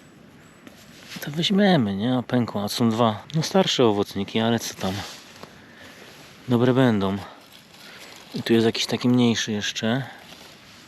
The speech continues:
Też ze ślimakiem. Pomimo, że w lesie jest dosyć pustawo, jestem już na trzeciej miejscówce, po drodze widziałem w zasadzie niewiele więcej grzybów niż,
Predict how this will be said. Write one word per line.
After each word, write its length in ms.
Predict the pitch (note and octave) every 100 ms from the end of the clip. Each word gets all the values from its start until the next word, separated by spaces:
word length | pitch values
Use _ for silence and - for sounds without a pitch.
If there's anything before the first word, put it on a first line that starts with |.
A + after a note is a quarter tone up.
| - - - - - - - - - - - - - - - - -
Też 140 | -
ze 120 | G#2+ G2
ślimakiem. 580 | - G2+ F#2+ - F#2+ F#2 - - -
Pomimo, 300 | C3 D#3+ G#3+
że 100 | F#3+
w 40 |
lesie 200 | E3 D#3+
jest 120 | D#3+ C#3+
dosyć 240 | D3 D3+
pustawo, 680 | - C3+ - C#3+ A2 G#2+ A2+ - - - - - -
jestem 240 | B2+ -
już 100 | C3
na 80 | C#3
trzeciej 260 | C3 D#3 D3+
miejscówce, 480 | C#3 - D3 - C#3
po 100 | C3
drodze 260 | C#3 C3+
widziałem 420 | B2+ B2 C#3+ C3+
w 40 | B2
zasadzie 300 | B2 C#3 C#3
niewiele 280 | C#3 D3+ C#3+
więcej 280 | D3+ D3
grzybów 260 | C3+ C#3+ C#3
niż, 220 | C#3+ -